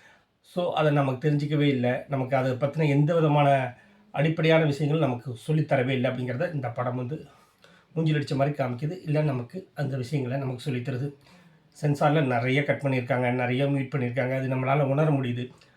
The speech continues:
ஆனா, அதை தாண்டியும் படம் அந்த தாக்கத்தை நமக்குள்ள கொடுத்துக்கிட்டே இருக்கு அப்படிங்கிறது தான் நிஜம்.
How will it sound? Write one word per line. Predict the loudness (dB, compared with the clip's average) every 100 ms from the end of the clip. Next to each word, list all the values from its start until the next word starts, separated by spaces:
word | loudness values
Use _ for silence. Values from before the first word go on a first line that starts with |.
| _
ஆனா, | 4 6
அதை | 4 4
தாண்டியும் | 2 2 2 0 0
படம் | 2 4 0 -6
அந்த | -6 -4
தாக்கத்தை | -2 -2 -2 -2 0
நமக்குள்ள | 0 -2 -2 -2
கொடுத்துக்கிட்டே | 0 -2 -2 0 0
இருக்கு | -2 -4 -6
அப்படிங்கிறது | -4 -6 -4
தான் | -2
நிஜம். | -2 -6